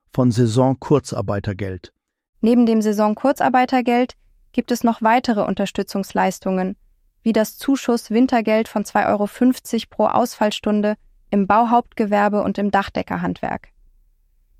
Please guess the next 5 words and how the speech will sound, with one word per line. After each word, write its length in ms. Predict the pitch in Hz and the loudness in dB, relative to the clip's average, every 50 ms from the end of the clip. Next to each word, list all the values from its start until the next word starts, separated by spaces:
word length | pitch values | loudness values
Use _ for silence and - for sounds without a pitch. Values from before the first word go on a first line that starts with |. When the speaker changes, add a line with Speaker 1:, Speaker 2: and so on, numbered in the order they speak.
| _ - | _ -2
Speaker 2:
Dieses 320 | 240 254 277 285 - - | 0 0 0 0 -2 -2
wird 120 | 269 262 - | -4 -2 -2
gewährt, 500 | - 240 208 214 214 220 226 233 - - | -2 -2 0 2 2 2 2 0 -2 -6
wenn 220 | - 214 208 208 - | -4 -2 -2 -2 0
Arbeitszeitguthaben 1400 | - - 214 226 233 233 - - - 233 214 202 _ _ - 233 247 - - - - 202 190 185 185 185 185 190 | 0 2 2 2 2 0 -4 -6 -4 -4 -4 -4 _ _ -2 -2 -2 -2 -4 -6 -4 -2 -2 0 -2 -2 -4 -6